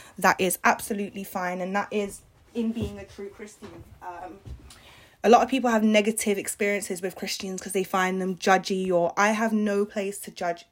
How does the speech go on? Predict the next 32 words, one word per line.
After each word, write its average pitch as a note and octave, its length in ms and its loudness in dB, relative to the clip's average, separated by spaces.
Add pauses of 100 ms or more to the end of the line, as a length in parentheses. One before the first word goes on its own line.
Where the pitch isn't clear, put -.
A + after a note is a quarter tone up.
anyone. F3+ 540 -6 (500)
And F#3 100 -4
I'm E3+ 200 0
fully B3+ 380 6
aware G3 300 6
of F3+ 180 -2
that. E3+ 260 2 (760)
But B3 180 10
it A#3 140 4
just E4+ 160 -2
hurts D#4 320 4
me D#4+ 140 2
to D#4+ 120 -6
see D4 280 -2
people B3 380 -4
who A3+ 360 2
have G#3 640 -2 (1400)
made C4+ 360 8
a, C4+ 120 4 (120)
a A#3+ 40 4
decision A#3+ 540 2 (160)
to - 160 -2
do A3+ 180 4
what G#3 140 4
they G3 100 4
wanted F3 300 0
is - 80 -12
fine, G#3 480 2 (300)
but G#3 180 2
then D#4 280 8
you're D#4 200 6
misleading G3+ 920 2